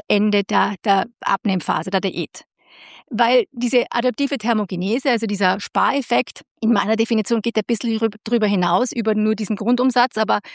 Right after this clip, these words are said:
nehmen wir mal den, nur diesen Grundumsatz, den gesenkten. Und da geht's um teilweise, also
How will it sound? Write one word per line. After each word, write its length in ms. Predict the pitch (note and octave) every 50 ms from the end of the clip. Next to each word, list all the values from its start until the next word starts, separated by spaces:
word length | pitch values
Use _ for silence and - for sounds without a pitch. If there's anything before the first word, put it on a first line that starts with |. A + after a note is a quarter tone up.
| - - - - -
nehmen 260 | G#3+ A3 B3 B3+ A3+
wir 80 | A#3
mal 120 | A3 A3 G#3+
den, 220 | G3+ G#3+ G#3 A#3
nur 100 | A3+ A#3
diesen 160 | G#3+ - A3
Grundumsatz, 580 | F#3+ - - C4 C#4+ C#4 A3+ G#3 - G#3+ - -
den 100 | G#3+ F#3+
gesenkten. 600 | F3 F#3+ - F#3 E3+ F#3 F#3+ - - - C#4+ D#4+ - - - - - - - - - - -
Und 160 | - B3 -
da 60 | C4
geht's 400 | B3 - C4+ D4 D4 - - - -
um 400 | - A#3+ A#3+ A#3+ A#3 A3+ G3+ - -
teilweise, 520 | - G#3+ A3+ B3 C4 A3 A#3 - A3+ - -
also 340 | G#3 F#3 G#3 F#3+ F#3 F3+